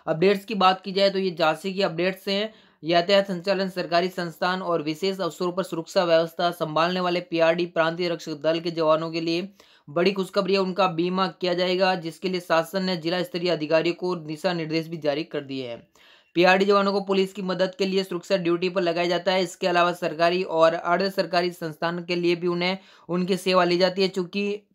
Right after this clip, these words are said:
पीआरडी जवानों को सरकारी कार्मिक का दर्जा नहीं है और उन्हें ड्यूटी देने के, और ड्यूटी देने वाले संस्थान या विभाग से प्रतिदिन के हिसाब से इनको सरकार द्वारा निर्धारित मासिक मानदेय इनको प्रोवाइड करवाया जाता है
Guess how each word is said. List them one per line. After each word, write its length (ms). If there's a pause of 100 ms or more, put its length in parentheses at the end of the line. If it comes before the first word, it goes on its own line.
पीआरडी 460
जवानों 440
को 220
सरकारी 440
कार्मिक 420
का 100
दर्जा 380
नहीं 320
है 200 (280)
और 180
उन्हें 360
ड्यूटी 300
देने 260
के, 340 (340)
और 120
ड्यूटी 360
देने 280
वाले 240
संस्थान 520
या 80
विभाग 360
से 140
प्रतिदिन 440
के 80
हिसाब 320
से 120
इनको 300
सरकार 380
द्वारा 220
निर्धारित 480
मासिक 440
मानदेय 520
इनको 220
प्रोवाइड 380
करवाया 240
जाता 260
है 260